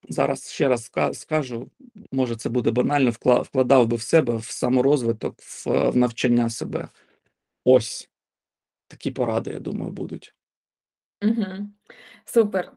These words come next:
Speaker 2: Дуже тобі дякую, дуже цікаво поспілкувалися. Мені було дуже цікаво послухати твої думки стосовно різних тем, ідеї, е, плани на майбутнє і так далі.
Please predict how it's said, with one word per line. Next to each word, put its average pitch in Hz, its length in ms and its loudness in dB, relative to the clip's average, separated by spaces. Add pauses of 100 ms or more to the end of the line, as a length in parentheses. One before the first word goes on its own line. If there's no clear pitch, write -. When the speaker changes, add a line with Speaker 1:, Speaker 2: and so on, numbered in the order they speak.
Speaker 2:
Дуже 214 800 2
тобі 208 600 0
дякую, 208 520 0
дуже 208 220 -4
цікаво 196 460 2
поспілкувалися. 196 1160 2
Мені 196 240 0
було 185 180 4
дуже 196 200 0
цікаво 180 440 2
послухати 175 1040 2 (380)
твої 180 720 4 (140)
думки 202 640 6
стосовно 185 520 0
різних 180 420 0
тем, 233 540 4
ідеї, 196 840 4
е, 175 1120 0
плани 185 320 6
на 180 120 0
майбутнє 180 840 4
і 185 80 -6
так 165 240 -10
далі. 214 420 6